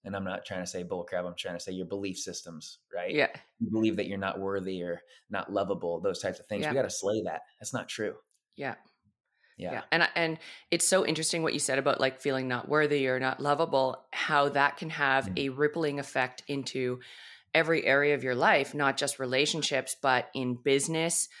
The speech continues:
Speaker 2: in a client meeting, in sales, in marketing.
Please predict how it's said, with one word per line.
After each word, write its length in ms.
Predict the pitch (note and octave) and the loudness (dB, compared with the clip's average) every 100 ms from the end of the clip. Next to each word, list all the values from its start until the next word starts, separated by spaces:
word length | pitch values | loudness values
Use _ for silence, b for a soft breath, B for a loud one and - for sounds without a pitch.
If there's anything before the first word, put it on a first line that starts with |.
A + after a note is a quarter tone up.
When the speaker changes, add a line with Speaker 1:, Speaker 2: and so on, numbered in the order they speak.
| B B - | B B -4
Speaker 2:
in 480 | D3 C#3 C3 B2+ - _ _ _ - | 0 2 0 -2 -6 _ _ _ -10
a 100 | C3+ | -8
client 500 | B2+ - A2+ B2+ D#3 | -8 -4 2 4 2
meeting, 640 | D#3 D#3+ D#3 D#3 D3+ D3 - | 0 0 2 4 2 0 -4
in 220 | C3 B2 A#2+ | -4 -2 0
sales, 800 | - - C#3 C#3+ D3 D3+ D3 - | 2 2 4 4 4 2 -2 -6
in 240 | B2+ B2 | -6 -4
marketing. 720 | A#2+ B2+ C#3 C#3 D3+ C#3+ C3+ | -2 2 2 0 -4 -2 -4